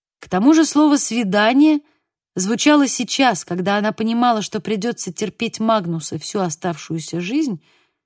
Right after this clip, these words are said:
весьма неплохо. И она надеялась хоть на короткое время избавиться от тяжелых мыслей, мучивших ее после несчастного случая, из-за которых ей опять не удалось нормально поспать ночью.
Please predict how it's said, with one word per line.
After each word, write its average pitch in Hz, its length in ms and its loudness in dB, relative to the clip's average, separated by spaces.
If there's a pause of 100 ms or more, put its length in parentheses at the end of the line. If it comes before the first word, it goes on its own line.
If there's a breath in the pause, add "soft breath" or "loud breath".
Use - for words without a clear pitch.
(380)
весьма 185 360 0
неплохо. 277 680 -4 (1160)
И - 20 4
она 247 220 6
надеялась 277 600 6
хоть 226 160 -4
на 262 100 2
короткое 285 540 2
время 240 380 2
избавиться 214 520 0
от 202 140 -4
тяжелых 220 480 -2
мыслей, 277 360 4
мучивших 220 640 -4
ее 220 240 -2
после 208 300 -4
несчастного 208 640 -2
случая, 185 580 -6 (400 loud breath)
из-за 220 240 0
которых 226 420 -2
ей 208 140 2
опять 311 280 0
не 214 120 0
удалось 208 360 0
нормально 202 460 0
поспать 185 500 -2
ночью. 156 460 -6